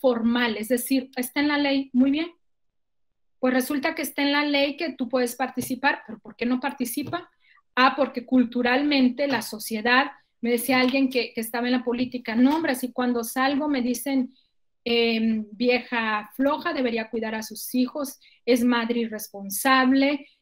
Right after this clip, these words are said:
eh, la política no es para mujeres". Y me decía, "Y te lo juro que no nada más son hombres, que la mayoría eran hombres, también hay vecinas que dicen lo mismo, que pobres niños que yo debería cuidar". Entonces,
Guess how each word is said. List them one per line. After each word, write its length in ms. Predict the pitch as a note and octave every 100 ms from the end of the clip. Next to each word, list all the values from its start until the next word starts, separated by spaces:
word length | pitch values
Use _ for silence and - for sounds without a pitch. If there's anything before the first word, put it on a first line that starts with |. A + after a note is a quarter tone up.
| -
eh, 180 | A#3+ A#3
la 160 | A#3
política 460 | A#3 A3+ A#3 A#3 A3
no 120 | G#3+
es 80 | -
para 180 | G#3 G3+
mujeres". 640 | G#3 - D4+ D4 C#4 - _ _ _ _ _ _ _ _
Y 140 | - C#4
me 120 | C#4
decía, 500 | B3+ B3 C#4 C4+ C4
"Y 160 | C#4 B3+
te 100 | B3
lo 140 | A#3+
juro 240 | A3+ D#4+ -
que 100 | C#4
no 120 | C#4
nada 200 | D4+ D4+
más 220 | C#4 C4
son 180 | D4+ D#4
hombres, 320 | G4+ D#4+ A#3+
que 100 | G#3
la 140 | G3+
mayoría 460 | G#3+ G#3+ A3 B3 C4+
eran 220 | C#4+ D4
hombres, 380 | E4+ D#4+ A#3 -
también 380 | C4 B3 D4 E4+
hay 120 | F4
vecinas 580 | E4+ E4 E4 F#4 F#4 -
que 120 | D4
dicen 300 | C#4 C#4 D#4+
lo 100 | D4
mismo, 500 | D4 G4+ G4 D4 - _ _ _ _
que 120 | C#4
pobres 500 | C4+ C4+ B3+ B3+ A#3
niños 420 | C4 D#4+ E4+ E4+
que 140 | - C4+
yo 120 | B3+
debería 460 | B3+ B3 A#3+ B3 B3
cuidar". 280 | B3+ C#4 C#4+ - - -
Entonces, 500 | - C#4 F4 E4+ -